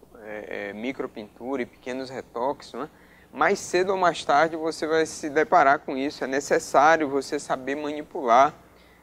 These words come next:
verniz, primes, tinta, todos eles, mais cedo ou mais tarde você vai precisar utilizar algum tipo de catálise. É necessário mesmo pra esse conhecimento pra todos nós, tá?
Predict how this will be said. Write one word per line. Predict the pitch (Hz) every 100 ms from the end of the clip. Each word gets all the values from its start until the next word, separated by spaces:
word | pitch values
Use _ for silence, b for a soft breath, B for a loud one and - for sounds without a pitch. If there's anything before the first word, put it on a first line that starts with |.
| _
verniz, | 117 151 135 113 143 151 123 117 -
primes, | 123 123 143 143 135 127 120 - -
tinta, | - 156 160 156 151 147
todos | 127 - 208 165
eles, | 160 180 190
mais | 185 160
cedo | - 160
ou | 165
mais | 156 -
tarde | 156 165
você | 170
vai | 165
precisar | 175 175 180 143 131 139 - _ b b b
utilizar | 127 - 160 143 131 139
algum | 139 135 143
tipo | - -
de | 160
catálise. | - 151 - 104 95 98 117
É |
necessário | 117 147 - 165 - 123 123 117
mesmo | 110 117 123
pra | 123 - B B B
esse | - 113 -
conhecimento | 123 123 135 123 123
pra | 139 131
todos | 143 160 139
nós, | 98
tá? | -